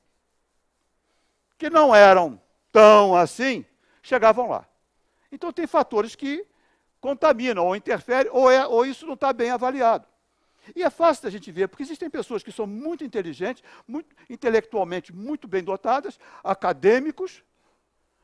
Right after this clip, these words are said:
mas que na hora de consertar a pia vazando do banheiro é um desastre. É um desastre. E aí tem que chamar um profissional, normalmente uma pessoa com muito pouco estudo,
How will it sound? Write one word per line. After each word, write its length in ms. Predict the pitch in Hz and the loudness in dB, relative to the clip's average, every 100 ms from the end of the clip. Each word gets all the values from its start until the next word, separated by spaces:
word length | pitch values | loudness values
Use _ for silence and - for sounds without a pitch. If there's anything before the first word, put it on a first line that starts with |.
| _ _ _ | _ _ _
mas 260 | 240 262 240 | -2 0 0
que 120 | 302 | -2
na 100 | 254 | 0
hora 160 | 247 302 | 0 -2
de 100 | 311 | -8
consertar 480 | 311 - 226 180 | -12 -8 -4 -2
a 40 | 151 | -2
pia 360 | _ - 359 | _ -10 -6
vazando 680 | 262 262 226 139 160 147 117 _ _ | -4 -2 -4 -2 -4 -6 -12 _ _
do 160 | - 208 | -10 0
banheiro 580 | 214 196 185 220 320 - - | 2 2 4 2 2 -8 -6
é 80 | 285 | -6
um 80 | |
desastre. 560 | 302 370 254 185 - 85 _ _ _ _ _ _ _ _ _ _ _ _ _ _ _ _ _ _ _ _ _ _ _ _ - | -6 -4 -2 -2 -8 -20 _ _ _ _ _ _ _ _ _ _ _ _ _ _ _ _ _ _ _ _ _ _ _ _ -12
É 80 | 254 | -12
um 40 | |
desastre. 540 | 466 466 180 - _ _ _ _ _ _ | -8 -6 -4 -6 _ _ _ _ _ _
E 120 | - 262 | 2 6
aí 180 | 226 | 6
tem 180 | 277 285 | 4 -4
que 60 | - | -4
chamar 400 | - 339 202 214 | -8 2 6 6
um 140 | 240 | 4
profissional, 840 | 262 214 - 285 285 240 269 - _ _ _ | -2 -4 -2 -4 0 4 4 0 _ _ _
normalmente 720 | 240 262 233 233 208 190 202 208 | -2 0 2 0 -2 -4 -10 -8
uma 80 | |
pessoa 320 | 185 202 214 - | -8 -6 -6 -6
com 100 | 202 | -8
muito 240 | 240 - | -12 -12
pouco 260 | - 208 185 | -6 -6 -6
estudo, 460 | - 233 339 370 | -16 -6 -6 -6